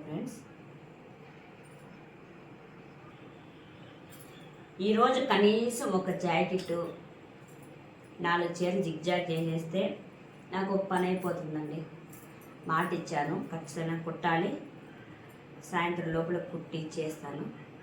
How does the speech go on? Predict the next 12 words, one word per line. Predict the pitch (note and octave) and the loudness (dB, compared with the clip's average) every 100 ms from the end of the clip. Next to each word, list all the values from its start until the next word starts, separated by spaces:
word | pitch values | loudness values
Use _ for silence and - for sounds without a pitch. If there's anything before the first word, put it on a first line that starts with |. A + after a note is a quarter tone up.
| - - | -12 -4
ఓకే | E3 E3+ E3 F#3 | -2 0 -2 0
ఫ్రెండ్స్, | F#3 D4 - - - - - - - - E3+ | 0 0 -4 -10 -14 -18 -18 -18 -18 -14 -2
మీకు | F3 E3 D#3 | -2 0 0
జాకెట్ | E3 E3+ F3 F3 E3+ | 2 2 2 0 0
కూడా | F3 G#3 | 2 2
నేను | G#3+ E3 D#3 | 2 2 2
వీడియో | E3 F3 D#3 | 2 2 0
పెడతాను. | D3+ D3 D3 D#3 - - - - - - - - - | -4 -4 -4 -2 -4 -6 -14 -16 -16 -18 -18 -18 -6
ఆ, | E3 E3+ E3 F3+ | -4 -2 2 4
రెండు | G3+ G3+ | 6 8
జాకెట్లు | F#3 G3 F3+ E3+ | 8 6 4 0
కట్ | D#3 | 0